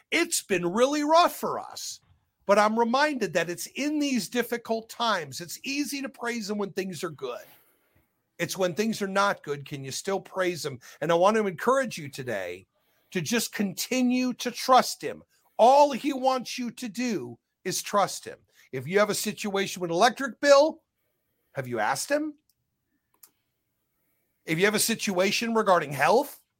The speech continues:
have you asked him? Please continue to trust him. If there's anything about this Wrestle Talk podcast that I always want to get over every week,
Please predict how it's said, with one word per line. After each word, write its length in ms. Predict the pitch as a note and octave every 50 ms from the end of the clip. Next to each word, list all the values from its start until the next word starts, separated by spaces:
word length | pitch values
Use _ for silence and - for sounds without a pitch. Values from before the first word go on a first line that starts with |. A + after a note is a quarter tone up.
| _ _ -
have 140 | E3 D#3
you 140 | D3+ C#3+ C3
asked 360 | B2 B2 C#3+ F3 - - -
him? 300 | C4 C4+ C#4+ D#4+ D4+ - _ _ _ _ _ _ _ _ _ _ _ _ _ _ _ _ _ _ _ -
Please 640 | - - A3+ A3+ A#3 A#3 B3 B3+ B3+ C4 B3 - -
continue 1040 | - C4+ A#3+ A3 - - A3+ A#3 A3 G#3 G3 D#3+ D3 C3 B2 A#2+ A#2+ B2 C3 C#3 C#3 _ _ _ _ _ _ _ _
to 120 | - G#3+ F#3+
trust 500 | - - - G3+ G3+ F#3 - - - -
him. 140 | A#2+ A2+ A#2
If 120 | A#2 -
there's 200 | C#3+ D3+ C#3 - -
anything 460 | G3 A3+ C#4 D4 C#4 - B3+ C4 B3+
about 260 | A#3 A3 A3 G#3+ A3 A3
this 220 | G#3 F#3+ - -
Wrestle 340 | F#3 F#3+ G3 F#3 - F#3 E3+
Talk 300 | - F3 E3 E3 D3 -
podcast 760 | - E3+ D#3+ D#3+ E3 D3+ - - A2+ F2+ E2+ F2 - - - _ _ _ - - - -
that 140 | - D#3 D#3 -
I 160 | E3+ E3+ E3+
always 440 | - F#3 F#3+ G#3 A3+ B3+ B3+ A3 G3+
want 200 | G#3 G#3+ G#3 G#3
to 60 | G3
get 220 | D3+ F3+ F#3 G3
over 420 | F#3+ F3+ F3 F3 D3+ E3 E3 D#3+ - -
every 400 | E3 F3 E3+ F3+ G3 G3 F#3+ F#3+
week, 440 | F3 E3 D3+ A#2+ F#2+ E2 _ -